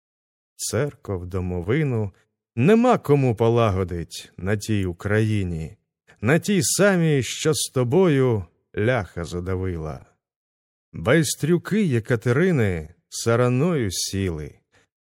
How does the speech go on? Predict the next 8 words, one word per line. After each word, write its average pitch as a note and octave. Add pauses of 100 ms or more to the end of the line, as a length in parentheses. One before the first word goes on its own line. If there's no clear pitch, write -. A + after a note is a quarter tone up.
(200)
Отаке-то, D#3 (380)
Зіновію C#3 (120)
Олексіїв, G2+
друже, E2 (680)
ти A3+
все G#3
оддав D3
приятелям, G2